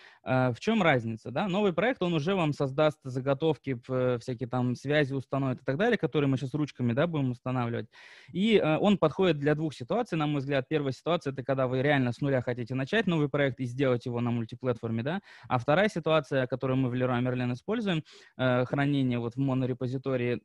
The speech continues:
бывает, что нужно проверить какую-то гипотезу, например, ты там, а, сделал что-нибудь в мультиплатформенном модуле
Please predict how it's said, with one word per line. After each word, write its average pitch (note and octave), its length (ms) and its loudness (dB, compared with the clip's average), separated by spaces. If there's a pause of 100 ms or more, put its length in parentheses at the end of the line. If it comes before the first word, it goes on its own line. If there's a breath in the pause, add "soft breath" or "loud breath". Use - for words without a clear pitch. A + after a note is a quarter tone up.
бывает, C#3+ 460 2
что C3+ 500 2
нужно C#3+ 340 0
проверить C#3 380 0
какую-то C3 360 -4
гипотезу, D3 540 -2
например, C#3 480 0
ты C#3 140 -4
там, A#2 320 -4 (400 soft breath)
а, A2+ 440 0
сделал A#2+ 300 -2
что-нибудь A#2 480 -4
в A#2+ 40 -4
мультиплатформенном B2 720 -2
модуле A3 480 2